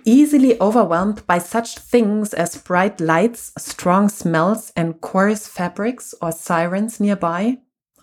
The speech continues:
I actually have to say, every time a car or a siren, a car with a siren passes by, I have to, like,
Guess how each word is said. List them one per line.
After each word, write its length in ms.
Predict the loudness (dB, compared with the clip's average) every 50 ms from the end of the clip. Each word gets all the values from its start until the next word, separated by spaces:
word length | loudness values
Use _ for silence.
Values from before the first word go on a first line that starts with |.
| _
I 180 | 2 4 4 4
actually 400 | 2 0 -4 -6 -6 -6 -4 -2
have 200 | -2 -2 -4 -6
to 80 | -8 -10
say, 420 | -8 -6 -4 -4 -2 -4 -4 -2 _ 4
every 400 | 6 6 6 6 6 4 4 2
time 640 | -2 -2 0 2 2 4 4 2 2 2 0 -2 -8 -18 -20 -20 -20 -6 _
a 80 | -2 -2
car 460 | -2 -2 -2 0 2 2 4 2 2
or 180 | 2 0 0 0
a 60 | -2
siren, 500 | -2 -2 -2 0 0 0 0 -2 -2 -4
a 100 | -4 -6
car 280 | -6 -6 -6 -4 -4
with 100 | -4 -4
a 80 | -4 -6
siren 380 | -4 -2 -2 -2 -2 -2 -4 -6
passes 400 | -8 -8 -8 -8 -8 -12 -10 -6
by, 320 | -4 -4 -2 -2 -2 -4
I 100 | -4 -6
have 340 | -8 -8 -10 -12 -12 -14 -14 -10
to, 240 | -6 -6 -6 -6
like, 380 | -6 -6 -6 -6 -8 -10 -14 _